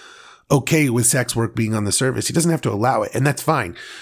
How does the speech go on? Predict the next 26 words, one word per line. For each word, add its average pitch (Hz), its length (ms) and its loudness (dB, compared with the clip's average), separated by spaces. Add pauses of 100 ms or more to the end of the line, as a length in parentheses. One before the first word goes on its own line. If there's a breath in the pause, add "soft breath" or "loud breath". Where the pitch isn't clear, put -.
(100 loud breath)
But 160 100 4
what 175 140 6
he's 160 120 4
doing 202 320 6
is 160 160 4
saying 151 300 4
that 120 180 0
sex 156 260 2
workers 135 360 0
are 113 60 0
perfectly, 135 640 0 (140)
you 127 140 -4
know, 117 260 0
fine 139 400 0
to 123 100 -4
use 127 200 0
the 120 100 0
service, 120 500 0 (460 loud breath)
but 151 140 4
then 165 160 4
essentially 139 480 2
his 143 220 2
terms 139 260 2
of 117 80 -2
service 120 360 2
say, 117 380 -2